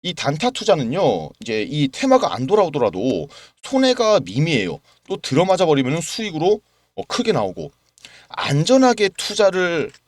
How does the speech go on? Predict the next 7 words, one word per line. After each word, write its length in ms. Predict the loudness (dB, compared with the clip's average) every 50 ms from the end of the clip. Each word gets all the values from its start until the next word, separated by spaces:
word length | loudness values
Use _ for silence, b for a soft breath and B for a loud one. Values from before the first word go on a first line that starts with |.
| -20 _ _ -6
하면서 680 | -4 -4 -4 -4 -4 -2 0 2 4 2 2 0 -4 B B B B B B
수익은 460 | -10 -6 -4 -4 -4 -4 -4 -4 -4
수익대로 460 | -6 -4 -4 -4 -4 -4 -4 -4 -4
보고, 440 | -4 -6 -6 -2 0 0 0 0 -2 _ _ _ _ _ _ _ _ _ _ _ _ _ _ _ _
또 100 | -4 -4
지금부터 760 | -2 0 -2 0 0 -2 -4 -4 -2 0 2 4 4 2 2
요-, 80 | -2